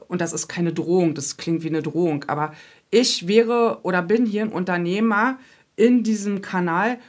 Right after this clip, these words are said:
und wenn ich sehe, dass das einfach zu weit untergeht, dann muss ich das auch einstellen, ja. Es ist wirklich vergleichbar, auch wenn ihr das vielleicht nicht versteht, wie mit einer Eissorte, wenn Erdbeer nicht läuft und du weißt,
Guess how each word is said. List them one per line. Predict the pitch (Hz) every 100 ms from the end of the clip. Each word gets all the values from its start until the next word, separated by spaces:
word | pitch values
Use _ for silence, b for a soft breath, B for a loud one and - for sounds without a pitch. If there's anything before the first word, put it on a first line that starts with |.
| B
und | 180 180
wenn | 202
ich | 190 -
sehe, | - 190 214 214
dass | 175 180 -
das | 196 180
einfach | - 180 185 190 -
zu | - 233 233
weit | 185 190 190
untergeht, | 202 220 226 180 170 190
dann | 170 165
muss | 175 -
ich | 180
das | 185 180
auch | 196 196
einstellen, | 160 165 - 160 151
ja. | 170 196 B B
Es | 170
ist | 170 -
wirklich | 208 233 -
vergleichbar, | 196 170 180 220 - - 180 196 254 B B B
auch | 170 190
wenn | 202
ihr | 180
das | 220 -
vielleicht | 190 190
nicht | 190 -
versteht, | 196 - 196 208 180
wie | 185 220
mit | 214 196 -
einer | 180 175 175 180 B B B _ -
Eissorte, | 202 240 - 190 220 277 294 285 - _ _ _ _ _ _
wenn | 185 208 220 220
Erdbeer | 214 220 233
nicht | 226 220 -
läuft | 185 202 208 - - - _ _ _ _ _ _ _ _ _
und | 196 202
du | 196
weißt, | 190 208 214 - -